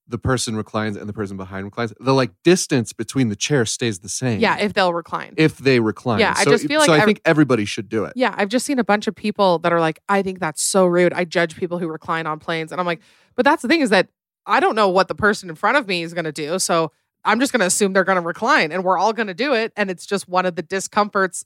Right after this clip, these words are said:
Speaker 2: slash inconveniences of flying.
Speaker 1: Listen, there's a button to recline. I'm probably gonna push it.
Speaker 2: Yeah. <laughs>
Speaker 1: Like, if they're gonna be really upset. Actually, you know what? I think this happened to us on a flight once. We were going to Atlanta and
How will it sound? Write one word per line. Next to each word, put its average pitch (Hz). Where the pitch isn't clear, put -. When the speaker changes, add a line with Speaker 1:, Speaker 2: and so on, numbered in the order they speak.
Speaker 2:
slash 175
inconveniences 196
of 156
flying. 214
Speaker 1:
Listen, 104
there's 113
a 117
button 98
to 104
recline. 98
I'm 107
probably 104
gonna 87
push -
it. -
Speaker 2:
Yeah. 214
<laughs> -
Speaker 1:
Like, 120
if 143
they're 131
gonna 165
be 131
really 110
upset. -
Actually, 196
you 165
know 233
what? 208
I 156
think 233
this 311
happened 170
to 127
us 110
on 113
a 107
flight -
once. 98
We 131
were 139
going 165
to 196
Atlanta 139
and 127